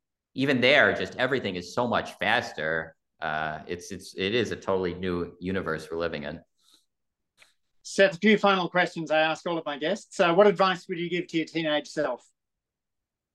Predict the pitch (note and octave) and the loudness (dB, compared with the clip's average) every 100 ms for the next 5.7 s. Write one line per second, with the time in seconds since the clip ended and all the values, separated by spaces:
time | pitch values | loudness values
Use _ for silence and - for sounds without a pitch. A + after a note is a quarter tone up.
0 | _ - - B2+ B2 A2+ G#2 A2+ - - | _ -10 -2 0 4 4 4 0 -2 -8
1 | _ _ _ _ G2 F#2 F#2 A#2+ B2 B2 | _ _ _ _ 0 0 2 2 4 4
2 | A2+ G#2+ G#2 G2 G2+ G2+ G#2 G2 A2+ C3 | 4 4 2 2 0 0 0 0 0 0
3 | C#3+ - C#3 - F#3+ C#3 - - - - | -2 -6 -8 -4 -4 -4 -8 -16 -14 -10
4 | - - A2+ G2+ - G#2+ G#2+ G2 - G2+ | -8 -4 0 0 4 4 4 4 4 4
5 | F3+ G#2+ - G2 G#3+ G3+ | 4 2 0 2 2 -2